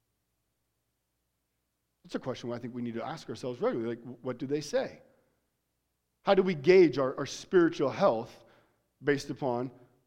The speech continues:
what we've said? So if wickedness comes out of our mouths, it's because wickedness is in our hearts. If we gossip,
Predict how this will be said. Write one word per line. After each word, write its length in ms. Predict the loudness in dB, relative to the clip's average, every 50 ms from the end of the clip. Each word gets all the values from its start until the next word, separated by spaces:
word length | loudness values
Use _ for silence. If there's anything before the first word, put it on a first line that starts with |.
| _ _ _ _
what 180 | -8 -8 -8
we've 140 | -6 -10 -12
said? 300 | -10 -8 -8 -8 -8 -10 -14 -20 _ _ _ _ _ _ _ _ _ _ _ _ _ _ _ _ _ _ _ _ _ _ _ _ -20 -20 -12
So 120 | 6 6 6
if 80 | 8
wickedness 380 | 8 4 2 2 4 2 2 4
comes 260 | 2 2 0 4 6
out 140 | 6 6 8
of 60 | 6
our 100 | 4 2
mouths, 380 | 4 6 6 6 6 6 4 0
it's 100 | -4 -6
because 480 | -6 -6 -2 2 2 2 2 2 -2 -8 -18 -20 -20 _ _ _ _ _ _ _ _ _ _ _ _ _ _ _ _ _ -8
wickedness 460 | -8 -6 -4 -4 -4 -4 -6 -8 -10
is 100 | -12 -12
in 100 | -10 -12
our 100 | -12 -12
hearts. 680 | -12 -12 -12 -12 -12 -14 -18 _ -20 -20 -20 -20 -20 _ _ _ _ _ _ _ _ _ _ _ _
If 140 | -14 -14 -10
we 120 | -10 -10 -8
gossip, 680 | -6 -4 -2 -2 -4 -4 -8 -12 -16 -16 -18 -20 -20